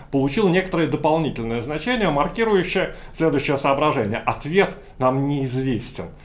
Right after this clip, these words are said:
А, то есть там ничего не лежит. То есть либо лежит булево значение, просто булево значение в переводе с английского, либо ничего не лежит.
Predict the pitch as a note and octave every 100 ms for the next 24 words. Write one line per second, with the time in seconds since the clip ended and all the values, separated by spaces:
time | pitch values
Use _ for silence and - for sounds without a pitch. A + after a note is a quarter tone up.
0 | - - G2 F#2 F2+ F#2 G#2+ G2 B2+ A#2
1 | B2 B2 D3+ C3 G2 G2 G#2 G#2+ F#2+ -
2 | - - A2 G2+ B2+ A#2 A#2 B2+ F#3 C4
3 | F#3 C3+ A2 G#2 G#2 A#2+ - - - -
4 | - C#3 - - G2+ A2+ G2+ G2+ G#2+ A#2
5 | F2+ D#2 - G2 F#2 E2+ - G2 - -
6 | - - - - A#3 C4+ B3+ - - C#3
7 | C3 B2+ C3 G3 A2+ F#2 E2+